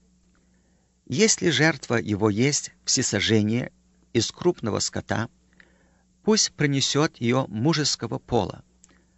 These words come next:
без порока, пусть приведет ее к дверям скинии собрания, чтобы приобресть ему благоволение пред Господом». Антигон,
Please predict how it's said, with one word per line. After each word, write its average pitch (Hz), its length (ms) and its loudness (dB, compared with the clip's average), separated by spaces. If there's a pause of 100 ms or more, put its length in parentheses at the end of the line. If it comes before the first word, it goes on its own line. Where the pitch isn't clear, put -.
(120)
без 139 340 2
порока, - 560 -2 (760)
пусть 196 340 2 (640)
приведет 139 540 4
ее 110 200 2
к 98 80 -8
дверям 127 400 0
скинии 139 460 -2
собрания, 104 720 -4 (420)
чтобы 143 400 2
приобресть 113 680 0
ему 120 440 -4
благоволение 107 840 0
пред 104 240 -6
Господом». 92 560 -4 (1800)
Антигон, 127 680 0